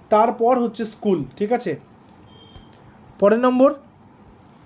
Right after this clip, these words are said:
নিচের কোনটি সঠিকভাবে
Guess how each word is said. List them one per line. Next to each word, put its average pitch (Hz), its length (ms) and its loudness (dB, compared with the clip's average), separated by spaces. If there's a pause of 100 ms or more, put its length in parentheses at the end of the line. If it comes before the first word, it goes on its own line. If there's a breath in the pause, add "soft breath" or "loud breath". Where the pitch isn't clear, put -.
(200)
নিচের 226 460 2
কোনটি 247 460 0
সঠিকভাবে 202 1400 -2